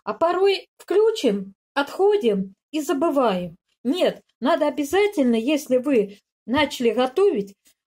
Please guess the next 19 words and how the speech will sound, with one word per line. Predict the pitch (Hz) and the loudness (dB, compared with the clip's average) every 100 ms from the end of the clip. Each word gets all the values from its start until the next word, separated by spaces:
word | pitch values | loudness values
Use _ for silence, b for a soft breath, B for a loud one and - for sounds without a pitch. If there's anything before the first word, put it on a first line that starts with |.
| _ | _
обязательно | 226 220 240 294 349 330 311 311 - | -10 -8 -2 0 0 -4 -6 -6 -8
уже | 214 214 269 277 - | -6 0 2 2 -2
и | 208 240 | -4 0
ложить | 247 247 240 214 | 0 2 -2 0
в | |
нее | 196 190 175 | 0 0 -2
что-то. | - - 180 - 170 b _ | -4 -8 -8 -8 -10 b _
Но | 233 | -2
не | 294 320 | -2 0
так, | 277 220 | -2 -2
включил | - 254 277 - 370 | 0 -2 0 -2 0
и | 269 | 0
пошел | 254 247 - 196 | -2 -4 -4 -6
гулять. | 190 202 165 160 _ _ B B B B B _ | -4 -6 -6 -12 _ _ B B B B B _
Вот. | 214 226 190 175 _ _ _ _ _ _ _ _ _ _ _ _ - _ | -4 0 0 -2 _ _ _ _ _ _ _ _ _ _ _ _ -20 _
Э, | 170 175 196 196 190 | -18 -6 -2 0 0
для | 262 320 | 0 0
мытья | 320 330 330 427 | 0 -2 0 2
используйте | 392 - 330 330 311 294 285 285 | 0 0 0 0 -2 -4 -2 -2